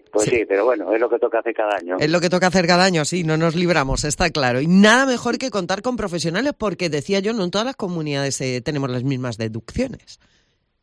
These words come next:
Speaker 1: Pues no, efectivamente, cada comunidad tiene sus deducciones propias y su, sus dedu-, efectivamente, sus deducciones, y cada una hay que ver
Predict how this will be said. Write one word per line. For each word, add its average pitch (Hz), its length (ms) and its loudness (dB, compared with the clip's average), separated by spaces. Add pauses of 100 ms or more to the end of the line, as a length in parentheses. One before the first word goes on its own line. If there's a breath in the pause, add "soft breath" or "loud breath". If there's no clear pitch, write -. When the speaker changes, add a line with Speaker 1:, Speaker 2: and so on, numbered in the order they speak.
(140)
Speaker 1:
Pues 110 180 2
no, 120 200 2
efectivamente, 110 520 0
cada 98 240 0
comunidad 110 720 2 (520 soft breath)
tiene 113 260 2
sus 110 220 0
deducciones 107 540 2
propias 123 640 2
y 104 140 0
su, 95 600 0 (480 soft breath)
sus 107 300 2
dedu-, 104 340 2 (260)
efectivamente, 107 460 -2
sus 101 140 -4
deducciones, 110 520 2
y 127 240 0 (240 soft breath)
cada 110 200 0
una 123 140 0
hay 123 60 -2
que 120 140 0
ver 120 240 0